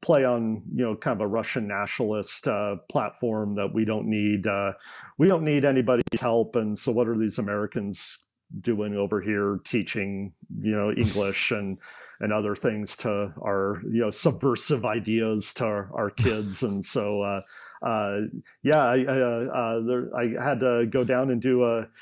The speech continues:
Speaker 1: extensive, uh, uh, interview with the local F S B officer, uh, all in Russian. And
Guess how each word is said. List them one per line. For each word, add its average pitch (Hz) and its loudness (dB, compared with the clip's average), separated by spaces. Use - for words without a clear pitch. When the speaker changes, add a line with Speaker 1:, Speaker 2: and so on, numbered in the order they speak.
Speaker 1:
extensive, 139 2
uh, 120 4
uh, 110 2
interview 135 4
with 123 4
the 113 2
local 123 2
F 127 0
S - -4
B 123 2
officer, 107 -2
uh, 107 0
all 131 2
in 117 0
Russian. 110 -2
And 107 -4